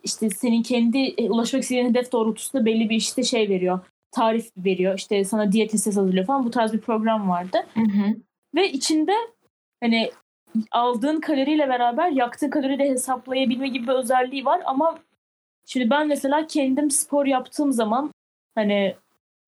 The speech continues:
Speaker 1: içindeki spor özellikleri mesela çok kısıtlıydı bu noktada. Ben bir şey yapıyorum mesela, uyduruyorum. Nike Training Club'ın bir tane,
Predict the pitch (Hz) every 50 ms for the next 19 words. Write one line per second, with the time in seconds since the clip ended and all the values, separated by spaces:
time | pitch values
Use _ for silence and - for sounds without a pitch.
0 | _ - 277 - - 226 - 294 320 311 - - - - 320 330 330 311 302 269
1 | 294 277 269 233 277 277 269 277 277 370 359 349 311 311 - - - - - 233
2 | - - 196 190 190 190 185 190 190 185 185 - - 190 180 185 190 185 - -
3 | - - _ _ - 247 247 254 262 269 - - 339 330 320 277 247 - - 208
4 | 202 196 196 190 196 190 - 226 240 277 302 302 - - - - - _ _ -
5 | 262 285 294 240 277 269 247 214 214 226 254 262 254 254 - 294 269 247 240 233
6 | - 233 208 226 262 254 262 254 - 233 214 233 262 269 269